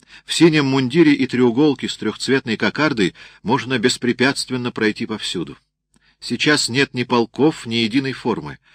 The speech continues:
Армии и те не имеют номеров. Каждый надевает на себя любое тряпье по своему вкусу. Непременно побывай в Сен-Мерве. Там повидайся с Голье, или, как его называют иначе, с Пьером Большим.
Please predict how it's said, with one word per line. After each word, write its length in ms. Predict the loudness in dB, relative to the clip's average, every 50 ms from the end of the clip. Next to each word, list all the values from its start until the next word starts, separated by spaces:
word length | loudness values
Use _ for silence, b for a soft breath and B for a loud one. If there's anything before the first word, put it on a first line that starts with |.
| b b b b b
Армии 480 | 0 0 2 2 0 0 0 2 2
и 160 | 2 0 0 -2
те 240 | 0 4 4 4
не 180 | 6 6 4 2
имеют 360 | 2 2 2 2 2 2 _ -2
номеров. 500 | -4 -2 -2 0 -2 -2 -4 -4 -10 -20 B B B B _
Каждый 480 | -4 0 0 0 0 -2 0 0 2 2
надевает 520 | 2 0 2 2 4 4 4 2 2 0
на 80 | -4 -8
себя 300 | -6 -6 -4 0 0 2
любое 380 | 2 2 2 4 4 4 4
тряпье 500 | 2 0 -6 -6 -4 0 2 4 4 4 b b b b b b
по 100 | -10 -8
своему 340 | -6 -2 0 0 0 0 -4
вкусу. 480 | -8 -8 -10 -10 -10 -10 -10 -16 -16 _ _ _ _ _ _ _ _ _ _ _ _ _ _ _ _
Непременно 720 | _ -10 -10 -6 -4 -4 -2 0 0 0 0 -2 -4 -6 -4
побывай 580 | -4 -4 -2 -2 -2 0 2 2 2 2 0 -2
в 100 | -6 -12
Сен-Мерве. 880 | -10 -6 -4 -4 -4 -4 -4 -4 -2 -2 -2 -2 -4 -6 -12 -14 -16 -16 _ _ _ _ _ _ _ _ _ _ _ _ _ _ _
Там 240 | -8 -8 -8 -8
повидайся 680 | -6 -6 -4 -4 -2 -2 0 0 0 0 -2 -6 -6 -8
с 80 | -8 -6
Голье, 560 | -4 -4 -2 -2 -2 0 2 2 2 0 -4 _ _ _ _ _ _ _ _ _ _ _ -12
или, 180 | -8 -8 -8
как 280 | -6 -4 -6 -6 -4 -4
его 200 | -4 -2 -2 -2
называют 520 | -4 -4 -4 -2 -2 0 0 -2 -2 -6
иначе, 500 | -8 -4 -2 -2 -2 -2 -2 -4 -4 -6 B B B B B
с 160 | B -14 -14
Пьером 520 | _ -8 -6 -2 -2 -2 0 -2 -4 -4 -4
Большим. 560 | -4 -4 -4 -6 -6 -4 -4 -6 -6 -8 -14